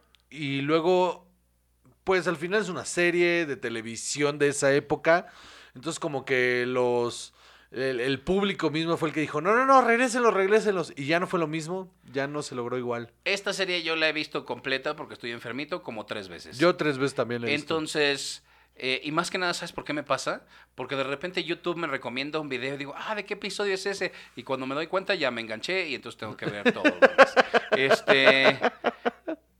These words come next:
Speaker 2: yo creo que ellos dos tienen, mm,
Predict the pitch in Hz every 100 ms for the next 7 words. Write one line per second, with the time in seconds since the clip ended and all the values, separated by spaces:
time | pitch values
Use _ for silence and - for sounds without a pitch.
0 | _ 151 143 175 208 - 208 202 196 185
1 | 165 165 180 160 131 147 160 - 147 143
2 | 139 135 131 135 135 - _ - 131